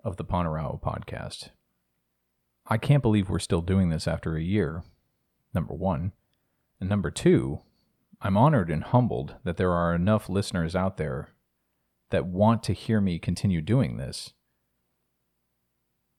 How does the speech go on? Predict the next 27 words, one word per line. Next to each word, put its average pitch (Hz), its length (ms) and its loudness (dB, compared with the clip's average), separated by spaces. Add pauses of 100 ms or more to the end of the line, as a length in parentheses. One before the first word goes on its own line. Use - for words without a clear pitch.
(400)
If 110 140 -2
it 104 60 0
wasn't 160 320 2
for 143 80 -6
the 107 80 0
support 98 640 -2 (340)
of 98 160 -8
regular 107 340 2
listeners 95 680 -2 (640)
with - 160 -6
your - 120 -6
questions 120 720 2 (200)
and 95 160 -4
comments, 90 640 0 (840)
I 117 100 -2
certainly 107 480 4
would 87 160 2
have 85 120 -2
given 87 220 2
up 80 140 0
on 78 120 2
this 78 140 -2
project 78 600 0 (140)
a 95 60 -2
long 85 200 0
time 78 240 -2
ago. 71 320 -4